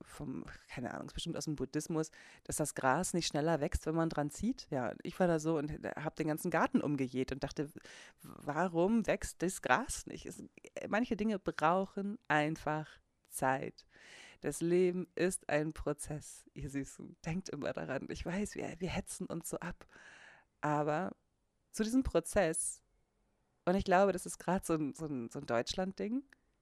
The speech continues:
gerade zu diesem Prozess zählen auch Pausen, Auszeiten, sacken lassen.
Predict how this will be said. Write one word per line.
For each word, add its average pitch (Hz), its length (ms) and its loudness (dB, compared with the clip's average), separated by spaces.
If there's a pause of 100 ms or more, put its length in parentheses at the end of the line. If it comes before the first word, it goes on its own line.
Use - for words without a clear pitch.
(280)
gerade 156 420 -2
zu - 120 -6
diesem 160 160 -4
Prozess 139 540 -6
zählen 147 500 -2
auch 170 380 -8 (340)
Pausen, 143 880 -4 (560)
Auszeiten, - 960 0 (1600)
sacken 143 400 -4
lassen. - 440 -14